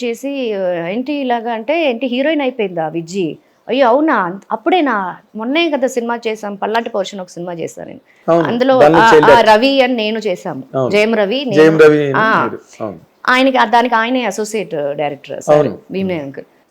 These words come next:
Speaker 1: So నాకు ఒకసారి "నువ్వు అమ్మాయి ఫస్ట్ సా-, సినిమా బాగుంది అంటున్నారు కదా, నాకు సాంగ్ రి-, ప్రివ్యూ వేసి చూపించు ప్రొడ్యూసర్ని అడిగి" అంటే ప్రొడ్యూసర్స్ అని రిక్వెస్ట్ చేస్తే ప్రివ్యూ వేసి ఒక సాంగ్ బాగుంటుంది సాంగ్ చూసిన తర్వాత he decided that, uh, నాకు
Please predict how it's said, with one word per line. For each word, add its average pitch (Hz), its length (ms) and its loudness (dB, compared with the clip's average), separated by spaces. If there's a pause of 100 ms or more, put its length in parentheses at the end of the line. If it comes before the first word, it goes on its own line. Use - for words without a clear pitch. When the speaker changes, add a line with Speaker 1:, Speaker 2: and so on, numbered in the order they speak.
Speaker 1:
So 359 100 -8
నాకు 262 220 0
ఒకసారి 262 300 -2
"నువ్వు 196 540 -2
అమ్మాయి 202 240 -4
ఫస్ట్ 214 360 -6
సా-, 208 280 -2
సినిమా 196 380 -10
బాగుంది 180 360 -6
అంటున్నారు 160 300 -10
కదా, 196 160 -8
నాకు 175 160 -10
సాంగ్ 202 500 -4
రి-, 151 320 -4 (200)
ప్రివ్యూ 185 260 -4
వేసి 170 240 -6
చూపించు 165 420 -8
ప్రొడ్యూసర్ని 156 540 -10
అడిగి" 131 200 -12
అంటే 139 280 -10 (420)
ప్రొడ్యూసర్స్ 202 340 -4
అని 185 100 -6
రిక్వెస్ట్ 180 400 -8
చేస్తే 196 500 -4
ప్రివ్యూ 175 380 -10
వేసి 165 260 -8
ఒక 165 180 -12
సాంగ్ 180 360 -4
బాగుంటుంది 165 460 -6
సాంగ్ 151 400 -16 (340)
చూసిన 285 220 -6
తర్వాత 262 280 0
he 226 460 -4
decided 233 440 -2
that, 262 160 -4 (100)
uh, 160 200 -4 (440)
నాకు 185 280 -8